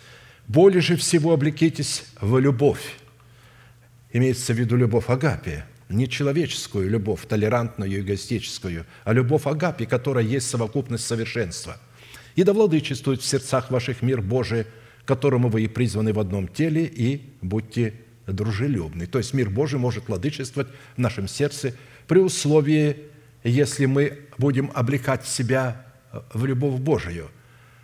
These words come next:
Любовь Божия не даётся нам в плоде. Она изливается в наше сердце через семя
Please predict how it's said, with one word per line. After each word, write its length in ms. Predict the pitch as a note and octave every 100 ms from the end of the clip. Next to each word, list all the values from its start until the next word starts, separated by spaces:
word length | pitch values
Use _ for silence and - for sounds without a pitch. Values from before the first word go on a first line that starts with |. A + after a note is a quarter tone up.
| - _ _ -
Любовь 320 | D3+ E3+ E3+
Божия 300 | C3+ E3 D3
не 120 | D3+
даётся 420 | D3 E3 F3 -
нам 180 | C3+ C3+
в 60 | -
плоде. 540 | C#3+ D3 C#3 F2 D2+ - - -
Она 240 | C3 D#3
изливается 540 | C#3+ D3 D3+ D#3 D#3 C3+
в 40 |
наше 280 | C#3+ C3+ A#2
сердце 600 | - D#3 D3+ - D3+ C#3 -
через 280 | - C#3+ C3+
семя 600 | - - D#3+ D3 C#3+ B2+